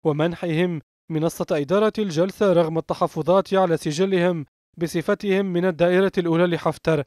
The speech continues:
وأكد رفضهم وجود هذا الأخير شكلا أو مضمونا أو بالإنابة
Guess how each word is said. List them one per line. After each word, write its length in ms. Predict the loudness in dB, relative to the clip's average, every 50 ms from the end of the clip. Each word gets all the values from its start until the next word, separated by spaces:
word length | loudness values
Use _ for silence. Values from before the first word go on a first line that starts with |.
| -6 _ _ _ _ 0
وأكد 400 | 2 4 4 2 2 0 0 2
رفضهم 600 | 2 4 2 2 2 2 4 4 4 4 2 -2 -6 _ _ _ _ -4
وجود 340 | -2 -2 0 0 0 2 2
هذا 280 | 2 2 2 2 2
الأخير 420 | 2 2 0 -2 0 0 0 0 0
شكلا 600 | 0 0 0 0 0 _ -2 0 0 0 2 2
أو 180 | 2 2 2 2
مضمونا 680 | 2 0 0 0 -2 -2 0 0 0 0 0 0 2
أو 120 | 2 2 2
بالإنابة 600 | 2 0 -2 -2 0 -2 -2 0 0 0 0